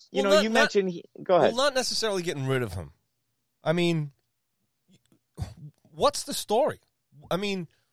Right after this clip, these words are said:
Speaker 2: wh-, why can't this kid get it going? And I think we're way beyond the K D hospitality here and the young kid and everything stuff.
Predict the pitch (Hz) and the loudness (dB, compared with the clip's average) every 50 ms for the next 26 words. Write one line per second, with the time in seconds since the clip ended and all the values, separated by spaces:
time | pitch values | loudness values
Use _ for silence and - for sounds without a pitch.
0 | _ _ _ _ 139 143 170 202 - 156 147 165 190 226 - - - 240 233 202 | _ _ _ _ -14 -6 -6 -6 -4 -2 -2 -2 -2 -2 -2 -4 -4 -4 -4 -4
1 | - 214 202 165 - - - - 202 196 175 147 117 131 156 165 160 147 123 104 | -6 -8 -8 -6 -8 -10 -6 -4 -4 -4 -4 -6 -6 -4 -2 -2 -2 -4 -8 -4
2 | 101 143 151 139 113 98 107 123 147 170 190 - - 208 208 - 165 180 175 151 | -4 -4 -2 -2 -6 -6 -6 -4 -4 -4 -6 -4 -4 -6 -6 -4 -4 -4 -4 -4
3 | 135 127 113 110 117 131 156 165 170 165 160 156 139 135 139 135 135 135 131 127 | -6 -8 -8 -6 -4 -4 -2 0 0 -2 -2 -2 -2 -2 -2 -2 -2 -4 -6 -8
4 | 123 120 117 113 110 110 - - 135 131 120 120 110 98 117 117 117 - - 107 | -8 -10 -14 -14 -14 -12 -10 -10 -10 -8 -8 -8 -8 -8 -8 -8 -8 -10 -14 -16
5 | - - 117 123 120 120 113 110 107 104 107 107 104 101 98 98 95 104 101 95 | -10 -6 -6 -4 -4 -6 -6 -8 -8 -8 -8 -8 -8 -8 -8 -6 -6 -6 -8 -8
6 | 95 - 135 143 123 107 98 95 90 90 82 - 90 87 - - - 90 85 - | -10 -10 -10 -10 -10 -10 -12 -12 -14 -14 -16 -18 -18 -18 -16 -14 -12 -12 -12 -14
7 | - - | -16 -20